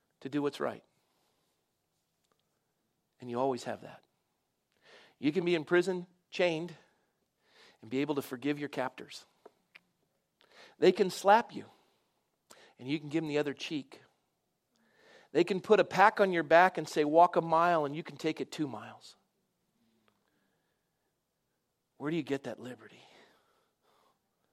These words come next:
And what's amazing is the more that they dump on you, and they're angry at you, and they spit on you, and they mock you, and they crucify you, the more they're moved by your life.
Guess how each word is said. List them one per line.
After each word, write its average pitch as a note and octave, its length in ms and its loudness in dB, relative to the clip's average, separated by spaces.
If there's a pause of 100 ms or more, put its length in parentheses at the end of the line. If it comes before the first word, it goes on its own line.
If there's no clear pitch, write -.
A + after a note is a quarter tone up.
(680)
And D#3 100 -2
what's F#3 140 2
amazing D#3+ 600 0 (580)
is D3+ 160 -2
the E3+ 60 0
more F#3 260 2
that G3 140 0
they D#3+ 120 -2
dump G3 380 2
on G#3 220 4
you, A3 240 -4 (280)
and D#3 80 -4
they're C#3+ 200 -2
angry G3 400 2
at G3+ 240 -8
you, A3+ 180 -10 (220)
and D#3 120 -4
they C#3+ 100 -4
spit - 420 6
on G#3+ 180 2
you, A#3+ 260 -6 (200)
and E3 140 0
they C#3+ 120 0
mock F#3 420 4
you, C4 260 0 (200)
and E3 140 0
they D3+ 100 2
crucify - 800 6
you, - 260 -18 (2750)
the C3 60 -12
more C#3+ 200 -4
they're C#3 120 -4
moved C3+ 300 -6
by A#2+ 120 -2
your A2 140 -10
life. - 640 -12